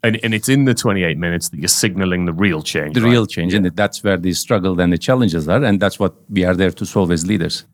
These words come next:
Speaker 2: But the fact that he was explicitly asking these questions and making people, to a certain extent, uncomfortable, frankly, including himself, was a good thing. And that
Speaker 1: Mm.
Speaker 2: became a top of mind topic for people to show. And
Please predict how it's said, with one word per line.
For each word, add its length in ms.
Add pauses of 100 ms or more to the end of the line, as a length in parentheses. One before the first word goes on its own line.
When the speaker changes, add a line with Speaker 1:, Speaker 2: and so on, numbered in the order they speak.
(340)
Speaker 2:
But 220
the 60
fact 240
that 120
he 60
was 160
explicitly 580
asking 260
these 160
questions 680 (140)
and 520 (200)
making 340
people, 340
to 140
a 60
certain 260
extent, 260
uncomfortable, 640
frankly, 460 (240)
including 360
himself, 400 (540)
was 140
a 60
good 200
thing. 300
And 220
that 200
Speaker 1:
Mm. 40
Speaker 2:
became 340
a 220 (200)
top 180
of 140
mind 240
topic 260
for 160
people 320
to 100
show. 280
And 200